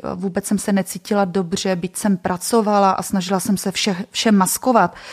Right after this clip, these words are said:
protože nikdo pod pokličku, eh, do naší rodiny neviděl, se pořád vyhrocovaly hádky. Eh, to dusno by se dalo krájet denně. Já jsem musela odcházet z domu, nebo manžel musel odcházet z domu, protože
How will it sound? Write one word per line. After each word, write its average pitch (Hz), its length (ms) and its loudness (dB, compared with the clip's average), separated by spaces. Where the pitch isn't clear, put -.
protože 196 340 2
nikdo 196 260 4
pod 196 200 -6
pokličku, 202 680 -2
eh, 196 160 -2
do 190 160 0
naší 190 300 0
rodiny 196 340 4
neviděl, 185 580 2
se - 180 -2
pořád 202 600 2
vyhrocovaly 196 800 2
hádky. 180 600 -2
Eh, - 480 -14
to 233 100 2
dusno 208 320 2
by 190 80 -6
se - 140 -2
dalo 208 240 4
krájet 196 420 2
denně. 185 560 2
Já 180 260 -2
jsem 196 400 0
musela 202 400 2
odcházet 208 560 2
z - 60 -6
domu, 190 260 2
nebo 185 180 2
manžel 190 360 4
musel 208 300 2
odcházet 190 500 0
z 175 60 -6
domu, 185 280 2
protože 190 800 0